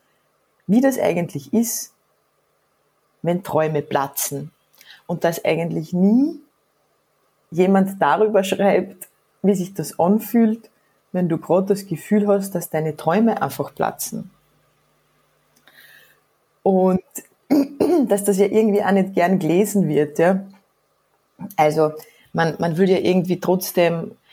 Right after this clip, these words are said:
bei jedem Posting und in jedem Song und in jeder Geschichte gibt's immer diesen Switch am Ende. So dieses, dieser positive Switch und dieses große Aber und dieses,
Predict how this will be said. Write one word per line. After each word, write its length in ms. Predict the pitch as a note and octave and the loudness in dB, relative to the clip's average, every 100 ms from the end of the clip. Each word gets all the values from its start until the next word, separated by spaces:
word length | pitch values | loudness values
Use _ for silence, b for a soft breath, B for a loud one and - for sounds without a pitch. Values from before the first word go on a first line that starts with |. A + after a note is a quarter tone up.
| b _ _ _ _ _ _ _ _ | b _ _ _ _ _ _ _ _
bei 80 | F#3+ | 0
jedem 540 | D#3+ F3 G3+ G#3+ G3+ | 2 2 4 2 2
Posting 640 | F3 E3+ G#3 - G#3 G3 F#3+ | 2 2 2 0 0 2 0
und 180 | F3 | -2
in 140 | - E3+ | -4 -4
jedem 400 | D3 E3+ G#3 G3+ | 0 2 2 0
Song 480 | G3 D3 E3 F#3 F#3+ | 0 0 2 2 0
und 200 | E3 - | -4 -4
in 160 | D#3 | -6
jeder 320 | D3 E3 G3 | -2 2 2
Geschichte 720 | G3 G3 - - F#3+ F#3+ - E3 | 0 -4 -4 0 0 0 -2 0
gibt's 300 | E3 - - | -2 -4 -6
immer 380 | - F#3+ G3 | 0 2 4
diesen 360 | D#3 D#3+ - D3+ | 2 0 -2 -4
Switch 680 | - - E3+ E3+ - - - | -4 0 0 0 -2 -4 -4
am 200 | D#3 C#3 | -4 -2
Ende. 540 | C#3+ D3 E3 D3 C#3 C#3+ _ _ _ _ _ _ | 0 0 2 2 0 -2 _ _ _ _ _ _
So 200 | - D3+ | -2 0
dieses, 680 | D3 D3 D3+ C#3+ C#3+ - - _ _ _ _ _ _ _ - | 0 0 2 2 0 -4 -10 _ _ _ _ _ _ _ -8
dieser 240 | D#3+ E3 | -2 -2
positive 720 | - E3 G3 F#3 F3 E3+ E3 | 0 0 2 0 0 -4 -4
Switch 580 | D#3 D#3 D3 - - - | -2 0 0 -2 -10 -8
und 220 | E3 E3 | -8 -6
dieses 340 | E3 D3 D3+ D3+ | -4 -2 -4 -2
große 500 | D#3+ F#3 F#3+ E3 - | 2 2 2 0 0
Aber 600 | C#3 D3 D#3 C3 C#3 - _ - | 0 0 0 -2 -2 -8 _ -6
und 240 | F3 C#3+ | -6 -2
dieses, 500 | D#3 C#3+ D3+ D3+ - | -4 -2 -4 -6 -16